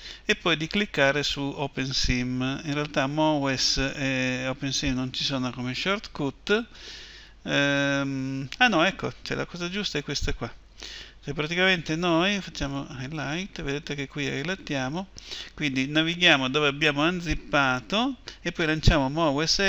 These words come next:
X e poi andiamo sotto div R venti due tre due slash B, bin opensim punto exe. Quindi questo è tutto molto semplice, poi usiamo un client qualunque,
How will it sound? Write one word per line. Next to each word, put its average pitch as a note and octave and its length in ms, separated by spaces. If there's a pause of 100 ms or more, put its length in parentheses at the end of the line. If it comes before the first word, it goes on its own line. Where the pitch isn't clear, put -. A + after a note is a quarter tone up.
X A#3 380
e F3+ 100
poi G3+ 160
andiamo D#3 440
sotto D#3 400
div D3+ 420
R C3+ 360
venti C3+ 340
due D3 160
tre G3+ 240
due F#3+ 420 (140)
slash C#3+ 380
B, G3 300 (480)
bin F3 380
opensim E3 580
punto B2+ 320
exe. A#2+ 460 (320)
Quindi C#3 240
questo C3+ 260
è B2+ 40
tutto C3 240
molto D3+ 280
semplice, B3 540
poi C#3+ 240
usiamo C#3+ 340
un C3+ 120
client B2 640
qualunque, G3 680